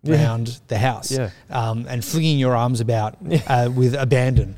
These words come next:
Speaker 1: Yeah.
Speaker 2: And so, because I'm so joyful, because
Speaker 1: Yeah.
Speaker 2: something really great happened, and I don't know how else to express that
Speaker 1: Mm.
Speaker 2: other than just being free and aban-, unabandoned, and, and just go, "That's great, but, you know, watch out for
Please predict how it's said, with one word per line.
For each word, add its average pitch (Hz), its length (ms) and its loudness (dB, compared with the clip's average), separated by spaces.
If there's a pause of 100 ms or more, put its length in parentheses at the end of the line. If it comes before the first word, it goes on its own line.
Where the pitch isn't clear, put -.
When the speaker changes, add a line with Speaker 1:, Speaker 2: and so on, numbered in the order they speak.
Speaker 1:
Yeah. 110 180 -6
Speaker 2:
And 135 80 -2
so, 147 100 -2
because 147 260 4
I'm 156 120 4
so 170 160 2
joyful, 139 480 2
because 123 220 2
Speaker 1:
Yeah. 165 60 2
Speaker 2:
something 151 160 2
really 143 180 4
great 135 400 2
happened, 131 240 0
and 123 80 2
I 120 40 2
don't 143 160 2
know 123 100 0
how 123 160 2
else 135 140 0
to 123 80 0
express 131 400 -2
that 113 160 0
Speaker 1:
Mm. 107 260 -4
Speaker 2:
other 123 140 2
than 123 100 4
just 117 120 0
being 117 480 0 (200)
free 139 400 2
and 110 60 -2 (100)
aban-, 123 260 0 (120)
unabandoned, 117 580 0
and, 107 180 -4 (800)
and 120 240 -2
just 117 160 -2
go, 113 320 0 (240)
"That's 131 160 -4
great, 131 340 2
but, 127 180 0 (200)
you 123 100 -10
know, 113 80 -6
watch 127 220 -2
out 123 160 0
for 113 320 -2